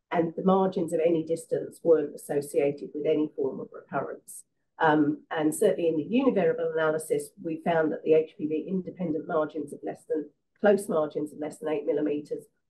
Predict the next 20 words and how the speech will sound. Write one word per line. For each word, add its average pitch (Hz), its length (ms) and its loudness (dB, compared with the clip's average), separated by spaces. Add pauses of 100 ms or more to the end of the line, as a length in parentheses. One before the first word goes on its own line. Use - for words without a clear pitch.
(140)
were 190 300 4
associated 151 760 -8
with 143 120 -10
an 151 80 -4
increased 147 460 -6
recurrence, - 580 -10 (280)
but - 160 -2
we 151 140 0
did 151 340 -4
lose 151 560 0 (160)
the 147 180 -4
significance - 840 -4
in 143 100 -2
the 147 60 0
multivariable 147 720 -2
analysis, - 640 -8 (320)
although 143 240 2
there - 140 -8
was - 180 -6
still - 380 -4